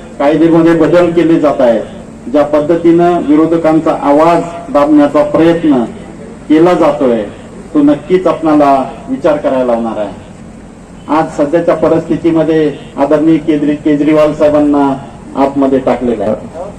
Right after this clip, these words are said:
आणि दोन, दोन वर्षापूर्वीच्या केसमध्ये, नेमक्या निवडणुकीच्या फेजमध्ये त्यांना आतमध्ये टाकलेलं आहे. म्हणजे अशा पद्धतीची एक हुकुमशाही वृत्ती या सध्याच्या सरकारची चालू आहे.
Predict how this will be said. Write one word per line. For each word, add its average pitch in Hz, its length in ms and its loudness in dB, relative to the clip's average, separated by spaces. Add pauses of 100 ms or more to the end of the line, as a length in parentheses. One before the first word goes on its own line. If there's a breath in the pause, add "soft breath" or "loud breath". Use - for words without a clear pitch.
(300)
आणि 196 500 2
दोन, 165 420 2
दोन 156 420 2
वर्षापूर्वीच्या 175 720 2
केसमध्ये, 135 680 0 (220)
नेमक्या 170 380 2
निवडणुकीच्या 165 720 2
फेजमध्ये 127 760 0 (160)
त्यांना 147 340 4 (260)
आतमध्ये 139 340 2
टाकलेलं 101 460 0
आहे. - 100 -6 (460)
म्हणजे 170 80 2
अशा 185 360 2
पद्धतीची 196 480 0
एक 190 200 0
हुकुमशाही 185 580 2 (120)
वृत्ती 175 580 2 (260)
या 151 100 2
सध्याच्या 165 480 0
सरकारची 156 520 0
चालू 127 280 0
आहे. 104 160 0